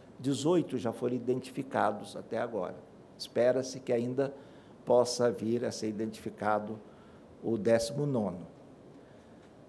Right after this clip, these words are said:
É, além das vidas humanas,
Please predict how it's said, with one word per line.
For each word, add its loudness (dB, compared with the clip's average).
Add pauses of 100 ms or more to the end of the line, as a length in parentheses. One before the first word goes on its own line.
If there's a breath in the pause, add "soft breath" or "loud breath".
(160)
É, 6
além 2
das 4
vidas 0
humanas, -2